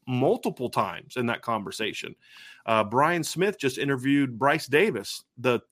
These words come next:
top, the top fifty defensive lineman, top fifty player who's a defensive lineman from North Carolina.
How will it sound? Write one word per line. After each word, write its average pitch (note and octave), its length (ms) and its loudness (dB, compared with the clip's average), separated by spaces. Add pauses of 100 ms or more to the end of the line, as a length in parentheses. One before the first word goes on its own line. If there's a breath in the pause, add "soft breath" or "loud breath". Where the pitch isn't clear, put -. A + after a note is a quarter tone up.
(160)
top, - 260 -6
the B2 100 0
top D3+ 320 -2
fifty E3 360 0
defensive C#3+ 460 -2
lineman, D3+ 460 0 (260)
top C#3 180 2
fifty C3+ 220 -2
player D3 460 4
who's A#2+ 180 -2
a B2 60 0
defensive A#2+ 380 -4
lineman C3+ 280 -2
from B2+ 140 -4
North D3 180 0
Carolina. D3+ 500 0